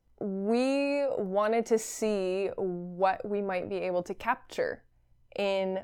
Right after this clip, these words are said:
a haunted site, if we'd be able to have any sort of communication with spirits, with the deceased, or with anything like that.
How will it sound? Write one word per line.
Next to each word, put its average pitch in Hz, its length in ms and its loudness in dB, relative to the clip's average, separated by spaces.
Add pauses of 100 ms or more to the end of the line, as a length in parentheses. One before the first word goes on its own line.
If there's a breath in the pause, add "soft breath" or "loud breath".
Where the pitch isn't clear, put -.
a 190 60 -4
haunted 175 400 -6
site, - 640 0
if 190 180 -2
we'd 180 160 0
be 185 140 0
able 185 320 2 (200)
to 185 260 0
have 185 400 0
any 226 240 2
sort 233 240 2
of 233 60 0
communication 247 960 0 (340 soft breath)
with 196 520 0 (200)
spirits, 226 840 0 (440)
with 185 420 -4
the 180 160 -6
deceased, 262 800 0
or 185 140 -4
with 175 240 -2 (160)
anything 214 400 2
like 190 220 -2
that. 175 360 2